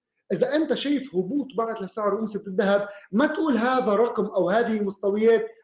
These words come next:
واطيه لسعر اونصه الذهب، ما راح ادخل بصفقه بيع، يا اما بدي بيع القمه يا اما ما بد-، ما بدي بيع. مش اصول. لو حتى ارتد السوق من القمه، جرب انك تعزز صفقات البيع وادخل ويكون عندك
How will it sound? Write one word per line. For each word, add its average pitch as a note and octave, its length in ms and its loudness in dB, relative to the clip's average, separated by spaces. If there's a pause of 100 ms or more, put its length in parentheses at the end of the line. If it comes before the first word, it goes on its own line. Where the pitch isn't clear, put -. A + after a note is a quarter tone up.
واطيه G3+ 520 2
لسعر F3+ 340 0
اونصه F#3 360 -8
الذهب، F3+ 440 2 (220)
ما F#3+ 120 0
راح G#3 140 -4
ادخل - 220 -6
بصفقه D3+ 440 -8
بيع، C#3+ 320 0 (220)
يا C4 200 2
اما B3+ 140 2
بدي A3 200 2
بيع A3+ 260 4
القمه C#4 540 0 (240)
يا C4 140 2
اما A#3 200 2
ما A#3+ 120 4
بد-، G#3+ 200 -2
ما A3 80 4
بدي E3+ 240 2
بيع. C#3 260 -2 (240)
مش D4 200 0
اصول. C#4+ 580 2 (260)
لو D4+ 240 4
حتى D#4+ 340 -2
ارتد A3+ 320 2
السوق B3 300 -10
من G3+ 100 0
القمه، A#3+ 480 2 (380)
جرب B3+ 320 6
انك A3 200 -4
تعزز F#3+ 320 -4
صفقات G#3 540 -6
البيع G3+ 440 2
وادخل A3 460 4
ويكون - 340 -2
عندك D4+ 300 0